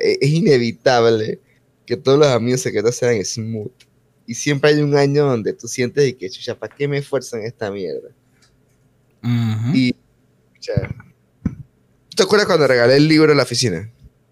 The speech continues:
Speaker 2: Sí, me acuerdo.
Speaker 1: Bueno, te-, e-, ese man era uno de los que, "Ah, esta vaina no sirve para nada. Voy a regalar lo que sea ya, para ver." <laughs>
Speaker 2: ¿En serio?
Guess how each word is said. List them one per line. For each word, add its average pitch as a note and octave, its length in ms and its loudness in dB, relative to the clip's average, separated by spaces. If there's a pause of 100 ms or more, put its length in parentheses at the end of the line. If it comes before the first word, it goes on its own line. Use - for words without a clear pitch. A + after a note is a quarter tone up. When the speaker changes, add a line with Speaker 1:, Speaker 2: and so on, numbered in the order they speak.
(180)
Speaker 2:
Sí, A#2+ 220 -2
me C3 100 4
acuerdo. A#2+ 440 -4 (1000)
Speaker 1:
Bueno, A2 220 -4
te-, - 80 -6 (140)
e-, - 60 -18 (160)
ese C#3 240 0
man C#3 380 0
era B2+ 240 4
uno C3+ 160 2
de C#3+ 40 2
los C3 120 -2
que, G2 300 -2 (160)
"Ah, F#2 80 -8
esta F#2+ 300 -12
vaina G2 280 -12
no F#2+ 120 -16
sirve - 240 -12
para G1+ 200 -16
nada. G1+ 340 -20 (600)
Voy A2 120 -4
a - 20 2
regalar G2 260 2
lo A2 80 -2
que - 120 -16
sea - 180 -8
ya, G1+ 340 -8
para A1 200 -12
ver." - 160 -10 (100)
<laughs> - 920 -6
Speaker 2:
¿En G#2 180 -4
serio? A#2 420 0